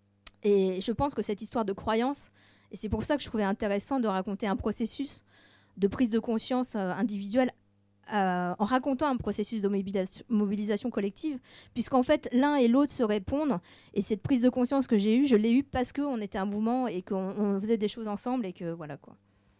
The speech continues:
Je sais pas si j'ai bien répondu à ta question, mais, euh, du coup, maintenant, ça va mieux. Mais, <laughs> mais hier, il y avait quelqu'un qui demandait, euh,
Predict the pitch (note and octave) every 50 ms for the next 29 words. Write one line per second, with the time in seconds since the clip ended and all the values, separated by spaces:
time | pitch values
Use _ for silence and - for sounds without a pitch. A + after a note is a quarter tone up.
0 | - _ _ _ _ _ _ _ _ _ _ _ _ - - F3+ - F3 - -
1 | - - E3+ - - - - E3 D#3+ E3+ F3 - F#3+ E3+ C#3+ D3 - - _ -
2 | F3 - A3+ A3 A3 G3+ F#3 - F#3 G3+ G3+ G#3 A3 - - C4 B3+ A#3 A3+ A3+
3 | A#3+ A#3+ - A3 G3+ G#3 G3+ G#3 A3+ B3 C#4 D4+ - A3+ - A3 - - - -
4 | - - - _ _ _ _ _ _ _ _ _ _ _ _ _ _ _ _ _
5 | _ _ - - - - - - - _ _ _ _ _ _ _ _ _ _ _
6 | _ - B3+ C#4 D#4 F4 E4+ - - _ _ _ _ _ - - C4 A#3+ D4 D4+
7 | E4+ D#4 C#4+ C4 A3+ A#3 A#3 - B3+ A#3 D#4 D4+ D#4 C#4+ - G3+ G#3+ A3+ A3 G#3+
8 | A3 A3 G#3+ C4 C#4 C#4+ C#4+ B3+ G#3 F#3+ F#3 F#3 F3+ F3+ F3+ F3+ F3 E3+